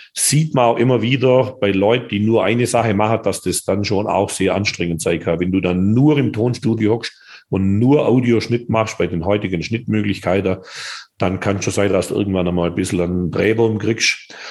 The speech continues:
Und ich hab das dann einmal wieder intensiv, ein paar Tage,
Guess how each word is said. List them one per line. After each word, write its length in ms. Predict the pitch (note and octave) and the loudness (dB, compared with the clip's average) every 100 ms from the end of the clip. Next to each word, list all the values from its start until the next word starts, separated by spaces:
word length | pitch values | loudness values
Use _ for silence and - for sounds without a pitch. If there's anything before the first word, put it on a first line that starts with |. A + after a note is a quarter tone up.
| - - | -16 -6
Und 880 | G2+ G2 F#2+ F#2+ F#2+ F#2+ F2+ - - | 0 2 2 2 2 0 -2 -4 -6
ich 240 | A2 A2+ G#2 | -4 -2 -2
hab 180 | G#2 - | -2 -2
das 160 | G2 | -2
dann 160 | G2+ G2+ | 0 0
einmal 240 | G2 F#2+ | 2 2
wieder 460 | G2 F#2+ F2+ - - - | 2 2 0 -2 -10 -4
intensiv, 720 | G2+ - F2+ - A2+ A#2 - | -4 -2 -4 0 0 0 -2
ein 80 | D#2+ | -4
paar 220 | F2 F#2 | -2 -2
Tage, 540 | F2 F#2+ A2+ B2 C3 | 0 0 2 0 0